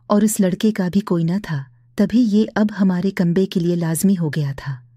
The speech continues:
पायों की ज्योति को कोई सिर पर नहीं रखता, ये मेरी उम्मा जान के अल्फाज थे। वो खिदमतगार का बेटा था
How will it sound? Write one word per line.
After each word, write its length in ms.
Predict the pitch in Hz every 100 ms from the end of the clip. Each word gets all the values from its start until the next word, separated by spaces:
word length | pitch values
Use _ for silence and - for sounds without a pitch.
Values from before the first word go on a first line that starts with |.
| _ _ _ _ _ _
पायों 280 | 208 196 220
की 120 | 226
ज्योति 380 | 208 190 180 208
को 200 | 185 208
कोई 260 | 196 208 233
सिर 240 | - 202
पर 160 | 196 190
नहीं 240 | 180 160
रखता, 380 | 156 - 165 139 - _ _ _ _ _ _ -
ये 160 | 185 196
मेरी 260 | 180 175
उम्मा 260 | 175 170 170
जान 280 | 156 160 165
के 140 | 165
अल्फाज 480 | 165 156 175 175 - -
थे। 140 | 175 - - -
वो 80 | 240
खिदमतगार 680 | 220 233 202 254 240 202 208
का 140 | 214
बेटा 360 | 170 175 160 185
था 260 | - 190